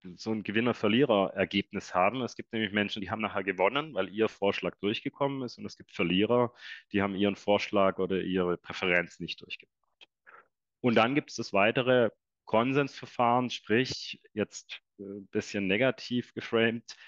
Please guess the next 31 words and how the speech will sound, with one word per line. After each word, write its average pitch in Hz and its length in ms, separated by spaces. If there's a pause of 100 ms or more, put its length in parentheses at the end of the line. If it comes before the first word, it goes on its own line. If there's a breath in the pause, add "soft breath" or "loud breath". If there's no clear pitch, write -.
(240 loud breath)
Wir 95 160
reden 139 300
so 107 220
lange 104 300
drüber, 95 380
bis - 180
alle 87 300
einverstanden 90 720
sind. - 500 (600)
Dauert 139 320
sehr, 147 160
sehr 143 180
lang. 160 400 (580)
Und 120 300
manchmal 120 480
ist - 200
es, - 160
wir 101 100
reden 120 180
so 117 100
lange 110 180
drüber, 107 200
bis - 160
alle 98 200
einverstanden 110 720 (240)
sind, 113 400
auch 101 200
nicht 110 200
ein 107 100
Einverstanden, 110 680
sondern 101 460